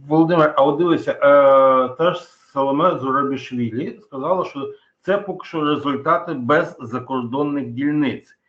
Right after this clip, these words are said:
Ну, відомо, що в Грузії досить, доволі велика діаспора, і в тому сенсі вона подібна на Молдову.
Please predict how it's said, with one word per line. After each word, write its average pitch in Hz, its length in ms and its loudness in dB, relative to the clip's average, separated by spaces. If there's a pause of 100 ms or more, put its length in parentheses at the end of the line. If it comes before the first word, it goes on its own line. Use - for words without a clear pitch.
(280)
Ну, 160 160 -8
відомо, 165 600 -4
що - 380 -12 (300)
в 120 200 -14
Грузії 139 360 -10
досить, 135 420 -12
доволі 143 300 -6
велика 135 380 -8
діаспора, 117 640 -6
і 170 60 -10
в 156 60 -20
тому 143 760 -12
сенсі 127 200 -14
вона 127 160 -14
подібна 123 460 -8
на 123 140 -4
Молдову. 113 960 -8